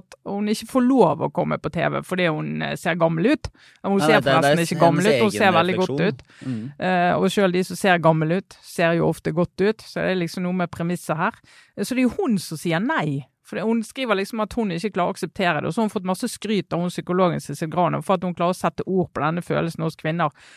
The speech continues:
Speaker 1: Og det er nå for så vidt relevant det, altså. Det er jo mange som strever, ikke bare kvinner, men menn, eh, som har midtlivskrise, altså du bare kan gape over.
Speaker 2: Mm.
Speaker 1: Eh, og det er det mange mekanismer som slår inn her. Men det ene er jo liksom ta det ut og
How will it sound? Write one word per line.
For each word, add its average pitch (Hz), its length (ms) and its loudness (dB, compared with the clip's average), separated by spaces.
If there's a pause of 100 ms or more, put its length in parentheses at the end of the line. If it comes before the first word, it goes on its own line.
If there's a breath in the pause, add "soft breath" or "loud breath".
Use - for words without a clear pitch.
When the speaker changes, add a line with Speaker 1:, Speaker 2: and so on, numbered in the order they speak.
(240 loud breath)
Speaker 1:
Og 220 180 6
det 240 120 6
er 220 80 4
nå 254 100 2
for 208 140 -2
så 214 180 2
vidt 165 160 -4
relevant 156 480 2
det, 208 160 2
altså. 139 240 -2
Det 165 60 -4
er 175 80 -4
jo 160 80 -4
mange 170 180 -2
som 160 140 -8
strever, 156 480 0
ikke 175 240 -2
bare 143 180 -2
kvinner, 180 320 -4
men 160 220 -2
menn, 170 240 -2 (240)
eh, - 80 -10
som 147 200 -10
har 151 140 -4
midtlivskrise, 160 640 -6
altså 147 220 -6
du 147 40 -6
bare 151 220 -6
kan 147 320 -6
gape 156 380 -2
over. 165 340 2 (300 loud breath)
Speaker 2:
Mm. - 180 -12
Speaker 1:
Eh, 175 320 -2
og 196 160 -2
det 226 160 0
er 160 220 0
det 156 80 -4
mange 180 240 -4 (880)
mekanismer 175 680 -4
som 160 160 -4
slår 175 220 -6
inn 180 160 -4
her. 240 180 -2 (400 loud breath)
Men 202 220 -2
det 208 260 -2
ene 233 180 0
er 202 60 0
jo 214 80 0
liksom 233 240 -4
ta 208 160 0
det - 140 -4
ut 208 420 -4
og 151 220 -8